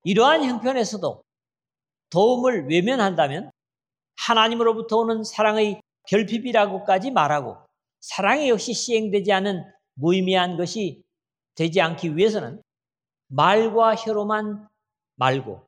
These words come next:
행함과 진실함으로 하자라는 당부에서 오늘의 무의미한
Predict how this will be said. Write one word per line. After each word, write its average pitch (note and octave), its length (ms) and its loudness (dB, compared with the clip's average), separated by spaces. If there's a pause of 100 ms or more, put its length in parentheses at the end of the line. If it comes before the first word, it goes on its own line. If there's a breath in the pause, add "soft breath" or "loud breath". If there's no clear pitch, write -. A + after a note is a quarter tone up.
(260)
행함과 G3+ 960 0
진실함으로 A3 760 -2
하자라는 D3+ 1080 -2
당부에서 F3 640 -2 (720)
오늘의 B3 440 4
무의미한 A3+ 600 2